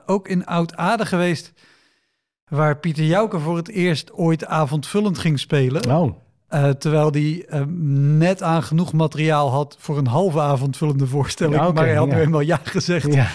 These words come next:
Speaker 1: en dacht, "Eens kijken of ik toevallig een avondvullende voorstelling heb."
Speaker 2: Ja.
Speaker 1: Wat, wat is de raarste plek waar je ooit hebt gespeeld?
Speaker 2: Ehm.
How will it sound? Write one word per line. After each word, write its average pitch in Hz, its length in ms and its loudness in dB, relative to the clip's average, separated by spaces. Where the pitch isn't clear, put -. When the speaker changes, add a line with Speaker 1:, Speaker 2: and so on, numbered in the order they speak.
Speaker 1:
en 180 120 0
dacht, 165 240 0
"Eens 175 200 -4
kijken 196 300 2
of 180 140 0
ik 180 140 -4
toevallig 190 500 -2
een 202 120 -2
avondvullende 175 580 -2
voorstelling 160 460 -2
heb." 123 80 0
Speaker 2:
Ja. 131 360 2
Speaker 1:
Wat, 160 160 0
wat 196 180 0
is 190 80 -2
de 180 140 0
raarste 185 340 -2
plek 196 220 -6
waar 170 100 -4
je 180 60 -2
ooit 175 140 -4
hebt 170 140 -10
gespeeld? - 440 -10
Speaker 2:
Ehm. 95 1040 0